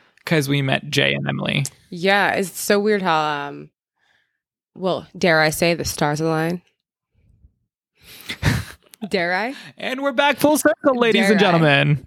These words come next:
Speaker 2: Dare I? <laughs> All right.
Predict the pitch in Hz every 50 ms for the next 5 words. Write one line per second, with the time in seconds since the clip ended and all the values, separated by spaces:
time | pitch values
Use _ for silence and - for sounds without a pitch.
0 | 208 - 185 170 165 160 151 151 139 139 170 180 208 269 - - - - - -
1 | - 185 302 302 - - 294 285 - - 226 262 - - - - - _ _ _
2 | _ _ - - 494 494 453 440 427 415 359 - - - 226 220 220 202 196 190
3 | 180 175 - -